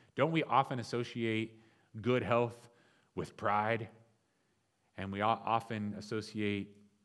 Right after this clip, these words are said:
struggling health with humility. Like, "I-, I'm broken. I need it. Lord, have you asked him before,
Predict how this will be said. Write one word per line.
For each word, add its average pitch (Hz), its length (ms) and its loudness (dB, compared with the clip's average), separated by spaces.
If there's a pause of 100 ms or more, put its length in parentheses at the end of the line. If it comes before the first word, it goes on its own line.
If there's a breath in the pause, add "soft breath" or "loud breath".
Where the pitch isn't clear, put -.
(520)
struggling 117 580 -6
health 90 340 -8
with 95 180 -10
humility. 110 600 -6 (600)
Like, 101 200 -10
"I-, - 120 -12
I'm 147 100 -8
broken. 117 480 -6 (680)
I 110 140 -8
need 127 180 -6
it. 101 80 -8 (520)
Lord, 135 320 0 (280 loud breath)
have 151 200 -2
you 175 120 2 (140)
asked 143 340 -8
him 87 300 -12
before, 95 460 -6